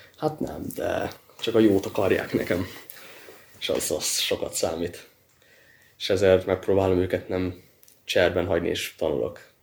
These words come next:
Mert sajnos már sikerült ebben az évben. Volt egy nagy csalódás, egy nagy családi veszekedés, mert nem voltak jók a jegyeim.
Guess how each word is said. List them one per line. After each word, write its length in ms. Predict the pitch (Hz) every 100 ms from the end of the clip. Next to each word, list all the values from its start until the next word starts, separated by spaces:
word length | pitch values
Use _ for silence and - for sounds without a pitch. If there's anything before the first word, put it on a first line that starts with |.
| _ _ _
Mert 460 | 87 90 - - -
sajnos 520 | - 85 - - -
már 320 | 87 82 - _ - - _ -
sikerült 720 | - 95 92 98 117 113 - _ _
ebben 240 | - 90 92
az 140 | 90
évben. 300 | 95 104 101
Volt 220 | 95 90
egy 120 | 92 90
nagy 180 | 92
csalódás, 680 | - 92 92 95 113 123 -
egy 160 | - 87
nagy 180 | 87
családi 340 | 87 92 90 87
veszekedés, 600 | 92 - 90 113 117 117
mert 120 | 90
nem 100 | 85
voltak 300 | 87 87 101
jók 180 | - 85
a 40 | 87
jegyeim. 480 | 95 110 117 117